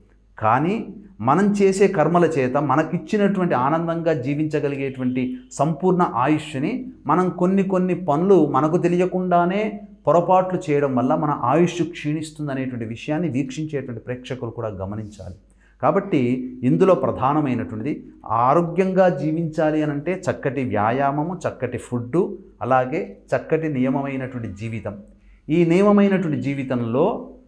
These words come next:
దైనందిన జీవితంలో ఏ ఏ నియమాలు పాటిస్తే ఆరోగ్యంగా ఉంటామని మనకు చెప్పడం జరిగింది. అందులో ముఖ్యంగా క్షురకర్మ, హెయిర్ కటింగ్ అనేటువంటిది. ఈ రోజుల్లో పూర్వకాలంలో ఒకప్పుడు పురుషులకి మాత్రమే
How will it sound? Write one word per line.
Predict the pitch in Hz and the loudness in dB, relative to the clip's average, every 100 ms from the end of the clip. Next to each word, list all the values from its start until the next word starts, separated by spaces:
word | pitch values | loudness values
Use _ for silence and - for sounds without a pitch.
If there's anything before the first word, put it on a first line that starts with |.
| _ _ _ _ _ - | _ _ _ _ _ -2
దైనందిన | 107 180 214 208 190 | 4 6 6 6 4
జీవితంలో | 143 143 135 135 131 131 160 | 4 2 0 -2 0 2 2
ఏ | 127 139 170 | 2 4 4
ఏ | 196 | 4
నియమాలు | 175 156 170 175 160 | 6 6 6 4 4
పాటిస్తే | 135 131 127 - | 2 0 -2 0
ఆరోగ్యంగా | 156 123 147 147 156 151 | 4 4 4 4 2 4
ఉంటామని | 131 117 123 120 120 131 220 | 2 0 0 0 0 -4 -4
మనకు | 117 117 107 | -4 -4 -2
చెప్పడం | 113 - 131 | -2 0 0
జరిగింది. | 113 107 113 139 | 0 -2 -4 -4
అందులో | - 135 165 180 | -4 -2 2 2
ముఖ్యంగా | 147 - - 139 147 | 0 -4 -4 0 0
క్షురకర్మ, | 147 - 139 135 123 107 101 - - - - | 0 -2 -2 0 -2 -4 -6 -8 -16 -20 2
హెయిర్ | 147 - | 2 4
కటింగ్ | - 131 131 | -2 -2 -2
అనేటువంటిది. | 110 107 104 92 90 87 107 | -2 -4 -8 -8 -10 -12 -8
ఈ | 104 | -4
రోజుల్లో | 113 120 147 156 113 127 - - _ _ | -2 -2 0 2 2 -2 -6 -18 _ _
పూర్వకాలంలో | 120 135 135 135 135 139 | -6 -4 0 -2 0 -2
ఒకప్పుడు | 117 110 - 151 143 113 - - _ 131 | 0 -4 -4 -4 -2 -4 -8 -14 _ -4
పురుషులకి | 127 147 143 | -2 0 0
మాత్రమే | 139 123 131 - 147 160 | 0 0 0 -2 0 0